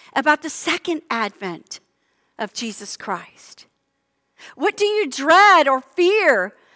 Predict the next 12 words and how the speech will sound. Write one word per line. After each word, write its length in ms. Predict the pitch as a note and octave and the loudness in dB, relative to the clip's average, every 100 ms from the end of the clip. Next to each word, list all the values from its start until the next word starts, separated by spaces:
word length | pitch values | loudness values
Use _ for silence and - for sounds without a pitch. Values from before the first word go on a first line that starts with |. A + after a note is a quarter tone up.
| _ | _
about 440 | C#4+ C#4 E4 E4+ C#4+ | -2 4 6 4 2
what 220 | F4 - | 0 2
will 160 | E4 D#4+ | 0 0
happen 800 | - F4 G4 F#4+ F4+ D4 F3+ _ _ _ _ | -2 -2 -2 -2 -4 -4 -10 _ _ _ _
when 200 | C#4+ C4 | -6 -6
Jesus 680 | C#4+ D#4+ C#4+ B3+ A3 - _ | -2 -2 0 -4 -6 -14 _
returns? 1000 | B3 A3 - A#3+ G3+ E3+ E3 F#3+ - - _ _ _ _ _ _ _ _ _ _ _ C#4 | -12 -12 -10 -8 -8 -10 -20 _ -20 -20 _ _ _ _ _ _ _ _ _ _ _ -6
And 260 | C4+ B3 | -6 -6
what 360 | C4+ F4 G#4 - _ _ _ - | 4 6 6 0 _ _ _ -6
action 800 | D4+ D#4+ - - A#3+ E3+ E3 F3 _ _ _ _ _ _ _ _ - - | -4 -4 -8 -12 -10 -10 -14 _ _ _ _ _ _ _ _ _ -14 -6
does 240 | D4+ A#3+ | -4 -4
right 460 | G#3+ A#3+ D#4 A4 | -4 2 2 2